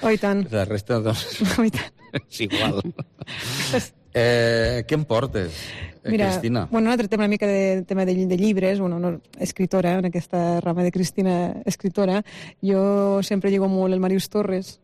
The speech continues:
Speaker 1: eh, gran poeta aquí de Lleida, nascut aquí a Lleida, al carrer Major de Lleida, que hi ha un fragment d'un poe-, un,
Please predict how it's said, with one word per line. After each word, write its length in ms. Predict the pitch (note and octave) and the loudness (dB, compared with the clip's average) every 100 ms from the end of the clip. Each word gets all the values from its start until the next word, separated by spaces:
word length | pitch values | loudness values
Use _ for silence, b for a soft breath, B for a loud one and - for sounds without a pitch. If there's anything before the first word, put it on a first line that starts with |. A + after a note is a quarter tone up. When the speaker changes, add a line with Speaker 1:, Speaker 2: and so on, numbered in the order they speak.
| _ | _
Speaker 1:
eh, 220 | F#3+ F3 | -2 0
gran 240 | F3 E3+ F3+ | 0 0 0
poeta 320 | F#3 F3+ F3 | 0 0 0
aquí 100 | - | 0
de 140 | F3+ | 2
Lleida, 380 | F3+ G3 F#3+ A3 A3+ | 4 2 2 0 -2
nascut 360 | G3 F3+ - F3+ | -4 -4 -4 -4
aquí 220 | F3 F#3 | 0 2
a 60 | |
Lleida, 260 | F#3+ F#3+ A3 | 2 2 2
al 80 | G3+ | 0
carrer 200 | F3 F3 | -2 -2
Major 180 | F3 F3 F3 | 0 0 2
de 60 | |
Lleida, 380 | F#3 F#3+ G3+ B3 B B B B | 2 2 2 -2 B B B B
que 80 | - | -2
hi 40 | F#3+ | 0
ha 0 | |
un 80 | G3 | 2
fragment 320 | G#3 G3 G3 | 0 2 2
d'un 140 | G3 F#3 | 2 0
poe-, 220 | F3+ F3+ | 0 -2
un, 360 | F3 E3+ - | -2 -6 -4